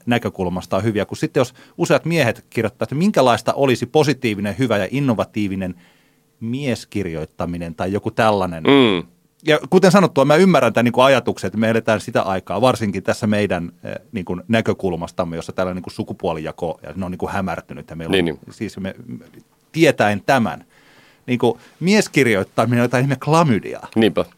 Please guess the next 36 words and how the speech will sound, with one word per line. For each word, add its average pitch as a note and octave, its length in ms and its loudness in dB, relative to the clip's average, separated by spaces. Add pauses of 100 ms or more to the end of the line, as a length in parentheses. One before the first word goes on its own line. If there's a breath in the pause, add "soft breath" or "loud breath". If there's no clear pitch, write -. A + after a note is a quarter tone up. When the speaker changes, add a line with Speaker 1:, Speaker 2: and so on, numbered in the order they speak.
(320 loud breath)
Speaker 1:
Ja C3 280 4
naiskirjoittaminen C3 880 2
on B2+ 40 4
jotain B2+ 300 0
tosi C#3 300 4
hienoa G2+ 480 2 (300)
ja, G#2 100 4
Speaker 2:
Mm. D#2+ 140 -4 (500)
Speaker 1:
ja A#2+ 200 -2
hyvä. B2+ 260 2
Ja A2+ 100 -4
siis B2 160 -2
mä D#3+ 100 4
olen D3 160 2
sitä D#3+ 200 0
mieltä, E3+ 340 2
että A2+ 120 -8
mun C3+ 100 -2
mielestä C3+ 220 -4
se B2 60 -12
tuntuu F#2 360 2
siltä, E2 240 -16
että - 20 -20
se A2 60 2
on A#2 40 8
Speaker 2:
Niinpä, A2 200 4
Speaker 1:
sitä. - 160 -10 (120)
Speaker 2:
niinpä. F#2+ 280 2 (200)
Joo, A2+ 240 6
joo, G#2+ 160 2
kyllähän A2 300 2
tää A2 100 4
on G#2+ 100 2
ihan, G#2+ 160 -2 (180)
niin G2+ 180 -10
siis, - 160 -16